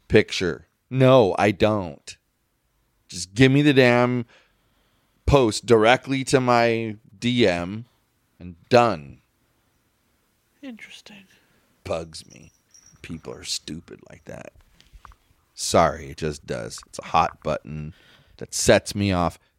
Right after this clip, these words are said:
Speaker 1: every single time.
Speaker 2: And with that, I think we've discussed what tomorrow night's topic will be.
Speaker 1: <laughs> What's tomorrow night's topic gonna be? And actually, it's not tomorrow night. It's two nights from tonight.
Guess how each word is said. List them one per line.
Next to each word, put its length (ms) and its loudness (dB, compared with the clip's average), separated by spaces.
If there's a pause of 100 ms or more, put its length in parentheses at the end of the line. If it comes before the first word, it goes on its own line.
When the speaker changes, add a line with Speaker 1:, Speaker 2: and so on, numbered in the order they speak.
(160)
Speaker 1:
every 640 0 (140)
single 720 0 (400)
time. 840 -12 (280)
Speaker 2:
And 320 2
with 260 2
that, 240 6
I 100 4
think 300 -4
we've 200 0
discussed 480 -2
what 120 0
tomorrow 400 4
night's 260 -6
topic 360 -2
will 100 2
be. 360 -2 (220)
Speaker 1:
<laughs> 840 0 (460)
What's 280 0
tomorrow 440 4
night's 260 0
topic 380 2
gonna 260 0
be? 340 -4
And 120 0
actually, 300 2
it's 120 -6
not 180 2
tomorrow 400 2
night. 240 0 (320)
It's 460 2 (220)
two 220 6
nights 320 0
from 200 -2
tonight. 460 -2